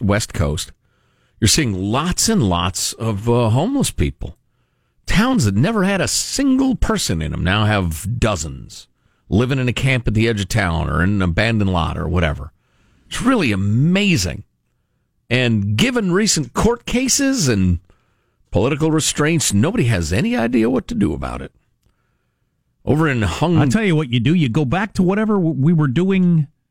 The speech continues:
Speaker 2: five years ago, ten years ago, when there were a lot fewer homeless people. What were we doing then as a society?
Speaker 1: I would be curious to just, you know, look up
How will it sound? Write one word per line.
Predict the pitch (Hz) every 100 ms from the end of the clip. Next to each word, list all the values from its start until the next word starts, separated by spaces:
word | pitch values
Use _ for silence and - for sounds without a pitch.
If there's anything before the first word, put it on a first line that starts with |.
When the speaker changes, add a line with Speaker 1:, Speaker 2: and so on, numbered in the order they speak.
| _ _ _ _ _ _ _ _
Speaker 2:
five | 131 165 190 190
years | 202 185
ago, | 202 208
ten | - 190
years | 208 208
ago, | 202 220 233 240
when | 151 160
there |
were | 123
a | 98
lot | 85 123 156
fewer | - 196 202
homeless | 214 226 214
people. | 262 277 269 _ _ _ _ _ -
What | 202
were | 208
we | 220 220
doing | 226 208
then | 196 175 - _ _ _ _ _ _ _ _ _ _ _ _ -
as | 127
a | 117
society? | - 117 110 80 69 - -
Speaker 1:
I | 92 101
would | 95 104 120 107
be | 120 110
curious | - 113 120 156 -
to | -
just, | 90 98 - _ -
you | 92 - 160
know, | 107 127 143
look | 98 95
up | 123 -